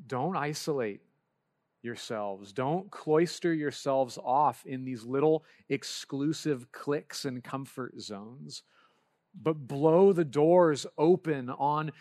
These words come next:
your friend groups and on your communities, because what God has given you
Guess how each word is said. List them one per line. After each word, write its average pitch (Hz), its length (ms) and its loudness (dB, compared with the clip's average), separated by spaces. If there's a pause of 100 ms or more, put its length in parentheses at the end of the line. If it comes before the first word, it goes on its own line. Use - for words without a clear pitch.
(120)
your 151 160 0
friend 170 540 0
groups 135 520 -4
and 156 360 -2
on 156 260 -2
your 151 160 -2
communities, 151 960 -2
because 147 380 0
what 147 180 0
God 160 280 6
has 147 220 -2
given 165 280 2
you 151 220 -4